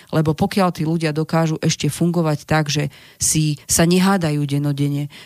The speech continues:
o, to znamená, vedia aspoň v niečom spolupracovať, môže to byť dobré určite hlavne pre vekové kategórie, ktoré už sú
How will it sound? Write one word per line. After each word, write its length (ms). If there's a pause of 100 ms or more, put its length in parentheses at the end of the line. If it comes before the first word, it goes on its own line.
o, 160
to 160
znamená, 400
vedia 320
aspoň 400
v 100
niečom 460
spolupracovať, 1040 (320)
môže 320
to 100
byť 200 (100)
dobré 480 (400)
určite 400
hlavne 400
pre 160
vekové 400
kategórie, 560
ktoré 320
už 240
sú 20